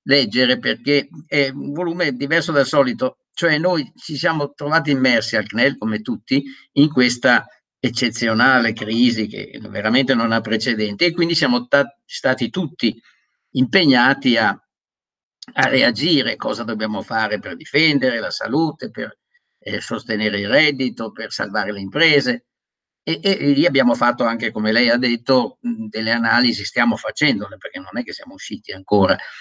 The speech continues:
eh, su le, le fragilità dei nostri, e anche le forze dei nostri settori produttivi e delle nostre istituzioni. Però,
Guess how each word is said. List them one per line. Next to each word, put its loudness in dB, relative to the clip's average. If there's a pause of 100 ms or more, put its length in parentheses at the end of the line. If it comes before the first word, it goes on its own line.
(280)
eh, 4
su 6
le, 4
le 2
fragilità 4
dei 4
nostri, 2
e -4 (160)
anche -20
le -10
forze 0
dei -2
nostri -4
settori -8
produttivi 0
e 0
delle 2
nostre -2
istituzioni. -14
Però, 4